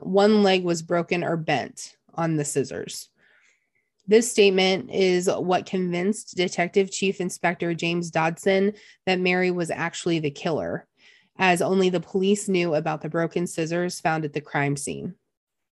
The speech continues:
In addition, the local boy she tried to frame was discovered to be at Newcastle International Airport on the afternoon of July thirty-first,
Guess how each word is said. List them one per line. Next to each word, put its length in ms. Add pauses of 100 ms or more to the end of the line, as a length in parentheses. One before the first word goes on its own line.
(560)
In 140
addition, 500
the 80
local 300
boy 280
she 220
tried 340
to 100
frame 600
was 240
discovered 580
to 120
be 360 (300)
at 220
Newcastle 580
International 640
Airport 560
on 120
the 120
afternoon 580
of 120
July 300
thirty-first, 840